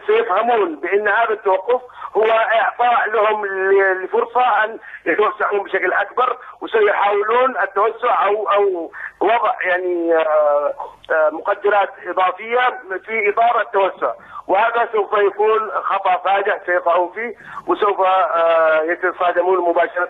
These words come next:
مع قرار مجلس الأمن، آه، ألفين ومئتين وستة عشر. يعني، أنا أتوقع الآن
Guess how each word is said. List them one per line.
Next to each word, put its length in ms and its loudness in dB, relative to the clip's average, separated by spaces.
مع 220 0
قرار 340 0
مجلس 240 -14
الأمن، 300 -2
آه، 320 2
ألفين 300 -2
ومئتين 460 0
وستة 680 0
عشر. 180 -4
يعني، 300 0
أنا 220 2
أتوقع 440 0
الآن 540 -2